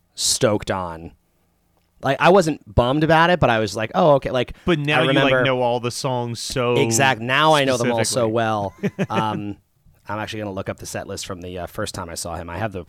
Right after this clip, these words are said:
Speaker 1: current one, but I'm gonna look this up
Speaker 2: Dude,
Speaker 1: really
Speaker 2: Set
Speaker 1: quick.
Speaker 2: List F M is,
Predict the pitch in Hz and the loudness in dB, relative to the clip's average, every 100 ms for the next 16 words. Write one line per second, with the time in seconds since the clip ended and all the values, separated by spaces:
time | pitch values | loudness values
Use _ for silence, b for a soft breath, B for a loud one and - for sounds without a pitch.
0 | _ - 101 90 82 82 82 85 82 80 | _ -10 -8 -8 -12 -14 -14 -14 -14 -16
1 | b b b b b - - - 156 127 | b b b b b -18 -16 -14 -12 -10
2 | 160 156 190 254 - 185 147 139 123 113 | -8 -6 -2 -2 0 -2 0 0 -2 -2
3 | 110 107 107 | -6 -8 -10